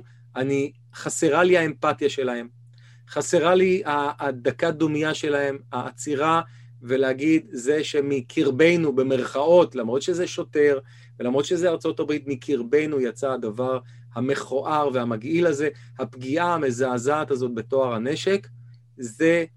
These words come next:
חסר לי, שמישהו יעצור ויגיד את זה, ובמקום זה אני מקבל אמירות של, "זה, זה יכול היה לקרות בכל מקרה, זה היה קורה בכל מקרה", זה לא קשור אליי, היה יכול לקרות בכל מקרה. זה שזה בוצע בכלי ירייה, זה שמישהו לא הבין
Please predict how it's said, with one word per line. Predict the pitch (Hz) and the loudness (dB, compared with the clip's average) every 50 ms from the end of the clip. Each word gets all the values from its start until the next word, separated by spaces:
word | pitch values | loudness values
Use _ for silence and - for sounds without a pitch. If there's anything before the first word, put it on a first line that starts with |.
| _ _ _ | _ _ _
חסר | - - 120 - - 156 156 156 147 | -16 -16 -14 -8 -4 0 0 2 2
לי, | 127 113 | 0 -2
שמישהו | - - 123 135 139 - 143 135 | -4 -4 -6 -6 -4 -2 -2 -2
יעצור | 117 113 - - 143 135 127 110 | -4 -4 -6 -2 0 0 0 0
ויגיד | 113 107 101 107 139 160 156 | -2 -4 -4 -2 -2 0 0
את | 160 147 | 0 0
זה, | 151 170 170 160 - - _ _ - | 2 0 0 0 -2 -18 _ _ -8
ובמקום | 123 120 123 127 123 123 120 165 175 175 165 | -8 -4 -2 0 -2 0 0 0 0 0 0
זה | 147 160 147 | 0 0 0
אני | 139 135 | 0 -2
מקבל | 131 123 - 131 123 127 147 147 | -4 -4 -4 -4 2 2 2 2
אמירות | 139 127 127 127 123 143 143 - | 2 0 -2 0 2 0 0 0
של, | - 151 139 127 - - - - - | 0 -4 -4 -4 -6 -16 -20 -14 -4
"זה, | 123 143 139 123 117 | 2 2 4 2 2
זה | - 120 147 | -2 2 2
יכול | 139 - - 156 156 | 2 2 2 -2 0
היה | 147 143 | 0 0
לקרות | 139 123 - 147 143 131 | 0 0 0 0 0 0
בכל | 123 120 - 170 180 | 0 -2 2 2 2
מקרה, | 185 180 - - 160 175 170 170 - - - - - - | 2 2 0 0 2 2 2 2 0 -6 -20 -20 -16 -4
זה | - 127 | -2 0
היה | 120 139 175 | 2 2 2
קורה | 175 - 190 165 175 170 | 2 2 2 2 2 2
בכל | 156 - - 170 160 | 0 0 0 0 0
מקרה", | 160 151 120 - 147 156 151 147 139 - - - - - - _ - | 0 -2 -6 -4 -2 -2 -2 -2 -4 -6 -18 -20 -20 -20 -20 _ -14
זה | 123 117 135 | -2 0 0
לא | 143 131 - | 0 0 -2
קשור | - 143 - - 147 135 131 | -2 -6 -4 0 0 2 2
אליי, | 131 131 131 | 2 2 0
היה | 123 113 | 0 0
יכול | 107 104 - 110 107 | -2 -2 -4 -6 -6
לקרות | 101 - 107 98 | -6 -8 -10 -12
בכל | 104 - - 98 | -12 -14 -14 -16
מקרה. | 90 90 _ - - - - | -16 -16 _ -20 -20 -16 -6
זה | 120 143 | -6 -4
שזה | 139 - 139 135 131 | -4 -4 -2 -2 -2
בוצע | 117 117 110 - 143 | -2 -4 -6 -6 -4
בכלי | 139 131 123 117 131 131 | -2 -2 -4 -2 0 -2
ירייה, | 127 127 135 131 | 0 0 -2 -4
זה | 123 131 | -4 -6
שמישהו | 123 131 139 131 - - 131 | -8 -6 -10 -8 -6 -2 -2
לא | 131 127 | 0 0
הבין | 127 117 113 117 147 196 202 180 | 0 -2 -4 2 4 6 6 6